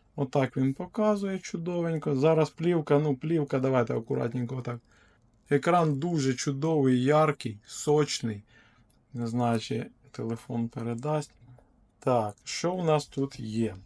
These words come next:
Давайте подивимось спочатку, наприклад,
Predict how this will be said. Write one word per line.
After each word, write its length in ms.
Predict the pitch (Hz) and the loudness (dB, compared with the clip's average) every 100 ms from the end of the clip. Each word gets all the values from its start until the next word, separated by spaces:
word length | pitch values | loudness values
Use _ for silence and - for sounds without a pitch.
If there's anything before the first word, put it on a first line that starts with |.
| - - | -20 -12
Давайте 520 | 120 123 139 135 139 | -6 -2 0 0 -2
подивимось 840 | 123 127 117 127 127 120 117 110 - | -4 -4 0 0 2 0 -2 -4 -6
спочатку, 680 | - 120 - 131 120 - 120 | -6 -4 0 -2 -2 -4 -2
наприклад, 760 | 117 113 123 120 - 120 - | -2 -2 -2 -2 -2 -4 -6